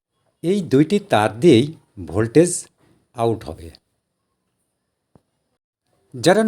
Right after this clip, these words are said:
নতুন শিক্ষার্থী, আপনাদের মনে যদি কোনো প্রশ্ন থাকে, কমেন্টস বক্সে লিখতে পারেন। ভিডিওটি যদি ভালো লাগে, লাইক,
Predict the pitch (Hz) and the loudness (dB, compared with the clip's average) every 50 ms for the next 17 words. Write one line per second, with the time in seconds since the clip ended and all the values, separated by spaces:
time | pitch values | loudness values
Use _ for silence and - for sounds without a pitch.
0 | 190 165 - - 214 208 - - - - - - - 175 175 - - - 73 73 | 0 0 0 -2 -2 -4 -4 -6 -6 -8 -8 -8 -10 -10 -10 -12 -16 -16 -16 -16
1 | - _ _ _ _ _ _ - 120 - 196 208 208 190 208 156 113 98 101 113 | -18 _ _ _ _ _ _ -4 -2 0 2 2 2 2 2 2 2 2 2 2
2 | 151 165 160 185 165 196 196 - 202 214 214 - - 123 110 - - - 170 160 | 2 2 0 -2 -2 -2 -4 -2 -2 -4 -2 -2 0 0 0 0 0 -2 -2 -2
3 | - - - 87 85 78 - _ _ _ _ _ _ _ _ - 113 123 147 170 | -2 -4 -4 -6 -10 -10 -12 _ _ _ _ _ _ _ _ -6 -4 -2 -2 -4
4 | 170 160 175 175 180 - - 190 180 180 - _ _ _ - 107 110 127 127 - | -4 -6 -8 -6 -4 -4 -4 -4 -6 -8 -14 _ _ _ -10 -6 -4 -4 -4 -4
5 | - 113 - - 78 76 - - - _ _ _ _ _ _ _ _ _ _ _ | -4 -6 -4 -4 -8 -12 -12 -16 -20 _ _ _ _ _ _ _ _ _ _ _
6 | _ - 101 120 147 151 202 220 226 226 233 185 240 202 226 180 - 101 92 131 | _ -6 -2 -2 0 2 4 2 2 2 0 0 0 0 0 -2 -4 -4 0 2
7 | 151 156 147 117 90 76 73 71 67 _ _ _ _ _ _ _ _ _ _ - | 2 4 2 2 -2 -4 -8 -14 -18 _ _ _ _ _ _ _ _ _ _ -6
8 | 101 107 123 139 175 175 | -2 0 2 2 0 0